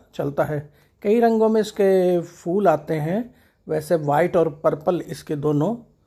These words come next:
मशहूर हैं, ज़्यादातर ये वाइट पर्पल कलर में आता है।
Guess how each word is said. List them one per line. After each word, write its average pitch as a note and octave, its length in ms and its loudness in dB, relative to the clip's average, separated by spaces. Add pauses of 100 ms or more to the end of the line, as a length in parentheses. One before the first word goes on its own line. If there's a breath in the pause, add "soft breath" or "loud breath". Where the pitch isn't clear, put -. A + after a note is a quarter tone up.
(360)
मशहूर D#3+ 460 -4
हैं, D#3 380 0
ज़्यादातर D3+ 480 0
ये D3 160 0
वाइट D3 320 -2
पर्पल D3 360 -6
कलर C#3 260 0
में D#3 160 0
आता C3 240 -4
है। F3+ 300 0